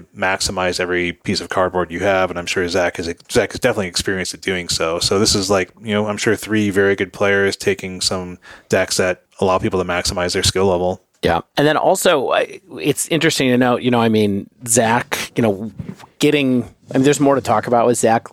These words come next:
Speaker 2: later in the other event, but, you know, he kind of, this is the first event of this season for Energy, season three, and coming out of the gates strong to kind of get back into contention for a bid to the Invitational.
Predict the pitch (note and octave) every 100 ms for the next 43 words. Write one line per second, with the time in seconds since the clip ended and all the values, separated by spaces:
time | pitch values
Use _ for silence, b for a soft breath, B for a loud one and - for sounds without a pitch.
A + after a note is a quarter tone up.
0 | - G2 G2 A#2 A#2 G#2+ G2+ G#2 F#2 F2
1 | F2 G#2+ - G#2+ F#2 - B B B -
2 | G#2+ F#2 C3+ D3 C#3 A#2 F#2+ F2 - B2
3 | C#3+ B2+ C3 - G#2+ G#2 A2 G2 F2+ G#2
4 | - - - - A#2+ A2+ F#2+ E2 - D#2+
5 | F2+ F2 E2 F2+ D#2 F#2+ - - - G2
6 | F#2+ - F#2+ E2+ D#2 E2+ - _ _ _
7 | _ G#2 G2+ G2 F#2 D#2 - - B2 A#2+
8 | - _ - G#2+ G2+ A2+ - - - -
9 | A2 B2 A#2 F#2+ - - - G#2 F#2+ E2+
10 | - G#2 - G2 - F2+ - F#2 - _
11 | _ _ _ G#2 G2+ G#2 - G2 - F#2+
12 | G2+ F2 F#2 F2 F#2 D#2+ E2+ D#2 F#2 E2+
13 | - C2 -